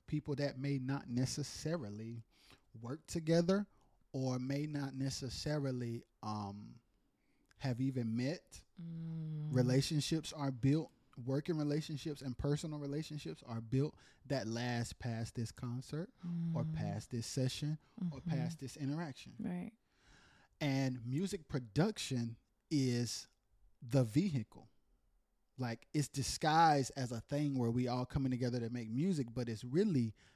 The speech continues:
Speaker 1: life-changing.
Speaker 2: Mm.
Speaker 1: So I get to the point now at thirty-one years old, been married for twelve years, gang, gang, gang, been married for twelve years.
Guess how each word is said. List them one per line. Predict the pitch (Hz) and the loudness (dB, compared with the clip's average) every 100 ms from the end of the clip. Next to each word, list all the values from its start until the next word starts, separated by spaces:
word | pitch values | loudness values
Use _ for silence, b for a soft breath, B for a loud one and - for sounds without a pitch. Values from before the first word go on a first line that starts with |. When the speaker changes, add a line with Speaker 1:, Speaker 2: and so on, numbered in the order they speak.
| b | b
Speaker 1:
life-changing. | 135 156 190 - - 104 104 117 135 190 | -2 2 2 0 -10 -16 -16 -20 -20 -10
Speaker 2:
Mm. | 170 165 165 160 151 _ _ _ _ _ _ _ _ _ _ _ _ _ B B B | -4 -2 -2 -4 -8 _ _ _ _ _ _ _ _ _ _ _ _ _ B B B
Speaker 1:
So | - - - 262 190 123 117 123 143 - _ _ b b b | -6 -4 4 8 10 8 4 -2 -6 -14 _ _ b b b
I | 151 156 | 2 6
get | 185 - | 4 4
to | 175 | 0
the | 143 | -2
point | 190 156 127 | -4 -4 -2
now | 127 185 127 120 123 b _ | -2 -2 -4 -6 -10 b _
at | 131 - | -8 -2
thirty-one | 156 170 160 160 160 | 2 4 4 2 0
years | 156 156 147 - - | 0 -2 -4 -12 -4
old, | 135 131 131 127 | -2 0 -2 -2
been | 127 143 143 | 0 0 0
married | 143 143 143 - | -2 -2 -4 -6
for | 131 123 120 - | -6 -6 -8 -4
twelve | 170 165 175 180 170 | 0 4 4 4 0
years, | 175 160 123 120 127 - - _ b b b b b b 113 | 0 0 0 -4 -8 -10 -18 _ b b b b b b 4
gang, | 143 156 165 190 190 | 8 8 8 4 2
gang, | 165 165 170 202 208 | 2 2 2 2 0
gang, | 165 135 123 123 139 b b - | 2 2 2 0 -2 b b 2
been | 170 190 | 2 4
married | 180 175 | 4 2
for | 160 | 0
twelve | 135 185 185 208 185 | -4 0 2 4 4
years. | 147 139 131 135 | 2 2 0 -4